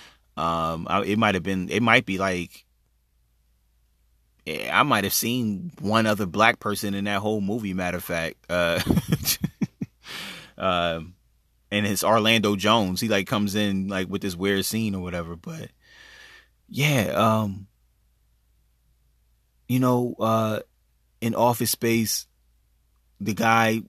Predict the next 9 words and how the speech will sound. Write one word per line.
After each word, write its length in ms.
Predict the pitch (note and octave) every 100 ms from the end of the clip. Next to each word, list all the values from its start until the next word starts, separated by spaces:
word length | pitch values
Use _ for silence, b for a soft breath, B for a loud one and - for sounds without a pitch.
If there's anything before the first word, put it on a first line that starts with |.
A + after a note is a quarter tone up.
| -
they, 160 | F#2+ G#2+
he, 320 | G#2+ B2 A#2 - G2 -
he 120 | C3
says 260 | A2+ A#2+ G#2+
this 160 | A2
one 220 | F#2 A2 G#2
thing 260 | A2+ A2
about, 560 | G#2 F#2 G#2+ G#2+ F#2+ - b b b b b b _
um, 540 | F#2+ F#2+ F2+ F2 D#2